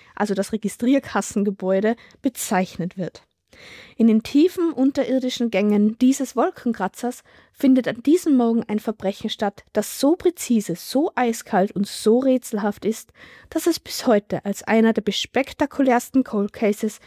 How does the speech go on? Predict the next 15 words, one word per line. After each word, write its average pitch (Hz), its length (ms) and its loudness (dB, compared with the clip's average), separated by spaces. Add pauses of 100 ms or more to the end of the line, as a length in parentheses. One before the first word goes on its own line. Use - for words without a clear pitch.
(260)
in 277 120 6
der 277 100 4
Geschichte - 500 -4
f-, - 240 -20
der 220 100 0
Vereinigten 190 600 -2
Staaten 185 540 -2
gilt. - 340 -16 (960)
Liebe 214 220 4
Shaki 240 440 0
und 247 160 4
liebe 226 160 2
Zuhörerinnen 233 560 4
und 226 120 2
Zuhörer, 262 440 -2